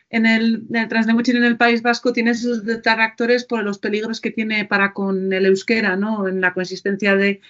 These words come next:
lenguas mayoritarias versus minoritarias. Y yo siempre les digo, a mí me podéis, o sea, yo quiero que penséis hasta qué punto esto os parece que es algo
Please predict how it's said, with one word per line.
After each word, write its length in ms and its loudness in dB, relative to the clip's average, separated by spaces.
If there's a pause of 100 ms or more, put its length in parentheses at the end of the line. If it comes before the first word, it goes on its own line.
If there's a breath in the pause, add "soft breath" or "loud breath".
(160 loud breath)
lenguas 360 0
mayoritarias 640 2
versus 400 -6
minoritarias. 760 0 (320 soft breath)
Y 80 -4
yo 80 2
siempre 240 2
les 200 2
digo, 420 0 (500)
a 160 2
mí 460 4
me 160 -4
podéis, 480 0
o 40 -12
sea, 320 0 (140)
yo 220 -2
quiero 280 2
que 420 0
penséis 720 2 (120)
hasta 300 -4
qué 100 -4
punto 360 -2
esto 260 -4
os 120 -6
parece 440 0
que 80 -2
es 100 -4
algo 460 -4